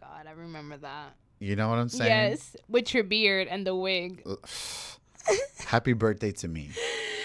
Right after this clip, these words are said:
Speaker 1: That was beautiful, though.
Speaker 2: Yeah.
Speaker 1: And they, some folks put on a show, baby.
Speaker 2: Yo.
Speaker 1: Agustin and Kai.
Speaker 2: And then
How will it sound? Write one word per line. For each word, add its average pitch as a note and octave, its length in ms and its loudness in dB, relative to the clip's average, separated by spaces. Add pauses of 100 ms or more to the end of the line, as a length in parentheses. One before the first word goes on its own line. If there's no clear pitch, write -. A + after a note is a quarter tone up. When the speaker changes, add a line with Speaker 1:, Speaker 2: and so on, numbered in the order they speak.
(240)
Speaker 1:
That D4+ 100 0
was G#4 160 4
beautiful, A#3 440 0
though. D#3+ 100 -2
Speaker 2:
Yeah. D#3 180 0
Speaker 1:
And B3 160 4
they, A#3 160 2
some F4 300 0
folks E4+ 260 6
put - 180 4
on A#3+ 160 4
a G3 60 -2
show, C#4 420 8
baby. G#3 800 0
Speaker 2:
Yo. E2+ 560 0 (140)
Speaker 1:
Agustin A#3 420 0
and C4 160 -2
Kai. C4+ 360 2 (2500)
Speaker 2:
And A2+ 140 2
then A#2 180 8